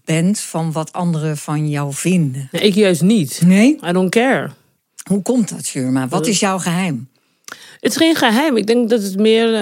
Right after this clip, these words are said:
Speaker 2: mijn opvoeding is. Ik denk dat ik heb gewoon altijd geleerd, ehm, dat ik, dat een anders mening maakt niet wie ik ben.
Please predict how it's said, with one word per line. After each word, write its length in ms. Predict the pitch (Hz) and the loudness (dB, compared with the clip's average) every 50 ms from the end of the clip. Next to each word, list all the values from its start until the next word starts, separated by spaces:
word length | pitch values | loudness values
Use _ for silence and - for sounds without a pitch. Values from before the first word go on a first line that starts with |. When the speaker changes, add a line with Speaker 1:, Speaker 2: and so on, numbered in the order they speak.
| - - | -4 -4
Speaker 2:
mijn 140 | - 185 175 | -2 -2 0
opvoeding 560 | - - 302 302 - - 269 208 202 185 170 | 0 0 0 0 0 0 2 2 2 2 2
is. 160 | 170 160 151 | 0 -2 -2
Ik 160 | 165 226 190 | -2 -2 0
denk 220 | 185 214 220 220 214 | 0 0 0 2 2
dat 200 | 208 196 - - | 0 -2 -2 -2
ik 140 | 240 202 - | -2 0 0
heb 180 | 214 180 - | 0 -2 -2
gewoon 340 | - - 196 190 190 202 - _ _ _ | -4 -4 -4 -2 -4 -6 -8 _ _ _
altijd 400 | - 202 214 196 196 208 196 - | -4 -2 -2 0 -2 -4 -4 -4
geleerd, 840 | - 208 185 175 170 196 196 190 170 170 190 196 - - - - _ _ _ _ _ _ _ _ _ _ _ _ _ | -2 0 2 4 4 4 4 4 2 0 -2 -6 -10 -16 -18 -20 _ _ _ _ _ _ _ _ _ _ _ _ _
ehm, 680 | _ - 185 175 170 170 165 165 170 170 170 165 165 160 151 147 _ _ _ _ _ _ _ _ _ _ _ _ _ _ _ _ _ _ _ _ | _ -2 0 0 0 0 -2 -2 -2 -2 -2 -2 -4 -4 -6 -10 _ _ _ _ _ _ _ _ _ _ _ _ _ _ _ _ _ _ _ _
dat 300 | - - 185 180 170 - | -2 0 0 0 0 -2
ik, 400 | - 208 190 - - - - _ _ | -4 -4 -4 -4 -10 -16 -20 _ _
dat 280 | 190 185 170 165 - - _ _ | 0 0 0 -2 -6 -18 _ _
een 180 | - 214 190 196 | -2 -2 -2 0
anders 320 | - 202 202 202 202 180 | 0 0 0 0 0 0
mening 560 | - 185 190 196 214 214 185 185 185 196 233 | 0 0 2 2 2 2 2 0 -2 -2 -4
maakt 420 | - 175 170 165 175 180 180 - 185 | -4 -2 -2 0 0 -2 -4 -4 -2
niet 240 | 190 202 196 175 - | 0 0 0 -2 -4
wie 180 | 170 185 214 233 | -6 -6 -6 -6
ik 140 | 202 196 165 | -8 -6 -4
ben. 360 | 156 185 175 165 147 131 - | -2 -2 -2 -2 -4 -8 -14